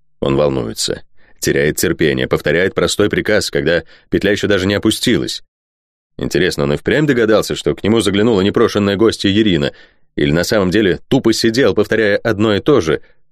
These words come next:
надеясь на слепую удачу? Не слишком похоже на девятого Эрла. «Да, мой лорд». Молли постаралась, чтобы это звучало ровно, спокойно, безо всяких чувств. Какие у неё теперь могут быть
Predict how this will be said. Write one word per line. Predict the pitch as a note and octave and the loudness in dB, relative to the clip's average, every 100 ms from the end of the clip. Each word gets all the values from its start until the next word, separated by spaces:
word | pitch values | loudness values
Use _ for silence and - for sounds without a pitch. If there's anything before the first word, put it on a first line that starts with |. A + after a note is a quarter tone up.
| - | -4
надеясь | F#2 F#2 G2+ F2 - | 0 2 2 2 0
на | G#2+ | -2
слепую | - G2 G#2 F#2+ - | -2 0 2 2 2
удачу? | A2+ F2+ C2 - - - - - _ _ _ _ _ _ - | 0 0 -2 -4 -10 -10 -20 -20 _ _ _ _ _ _ -4
Не | D#2+ E2 - | 0 2 2
слишком | - A#2+ A2+ B2+ B2+ | 2 2 2 0 0
похоже | D#3 D3+ A2 | 0 2 2
на | G#2 | 2
девятого | F#2+ F#2+ D#2+ D#2+ D#2 - | 2 2 2 2 0 2
Эрла. | F2 B1 A1 - - _ _ _ _ _ _ _ _ - | 0 0 -4 -8 -16 _ _ _ _ _ _ _ _ -4
«Да, | D3 A3 | 0 2
мой | F#3+ E3+ | 2 2
лорд». | D3 G#2 - _ - _ _ - | 0 -2 -8 _ -20 _ _ -2
Молли | D#2+ D2+ D2 | 0 2 0
постаралась, | D2+ - D#2+ F#2+ - | 0 0 2 2 0
чтобы | - D#2+ | 0 0
это | D#2 | 0
звучало | D2+ D#2 F2+ E2+ C#2+ | 0 0 2 2 2
ровно, | C2+ G2+ A2 G2+ G2+ - | 2 2 2 0 -4 -6
спокойно, | - - D2 F#2+ G2 F2 D#2+ - - _ | -6 -4 0 2 2 2 -2 -8 -20 _
безо | A2 G#2+ G#2 | -2 0 0
всяких | - G#2+ F#2 | 0 -2 -4
чувств. | - - - - - - - _ _ _ _ _ | -6 -6 -6 -6 -12 -20 -20 _ _ _ _ _
Какие | - - C3+ | -4 0 2
у | A#2+ | 4
неё | A2 G2+ | 4 2
теперь | F#2+ - F#2 | 0 0 2
могут | G2 F2+ E2 | 2 2 2
быть | F2+ - | 0 -4